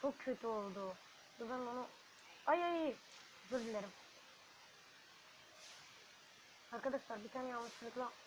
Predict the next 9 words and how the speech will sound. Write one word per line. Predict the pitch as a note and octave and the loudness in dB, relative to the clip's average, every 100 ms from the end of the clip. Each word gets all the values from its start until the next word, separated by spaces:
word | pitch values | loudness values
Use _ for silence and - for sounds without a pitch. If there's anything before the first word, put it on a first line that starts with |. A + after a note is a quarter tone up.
| - | -12
şundan | - A3+ A#3+ | -6 -2 0
bastım. | A3+ - B3 B3+ - - - - - - - - - - - - | -2 -2 -6 -6 -12 -18 -18 -18 -18 -14 -14 -14 -14 -16 -18 -4
Saldır | B3 A#3+ A3+ | 0 2 2
oğlum, | G3 G3 G3 - | 2 0 -4 4
saldır, | C4+ C4 G#3 F#3 | 6 6 2 4
saldır. | C4 C4 G#3 F#3 | 4 4 2 2
Deve | A3+ D4 | 8 8
saldır | - A3 G3+ F#3+ | 10 6 6 0
ya. | F#3+ F3+ | 0 -2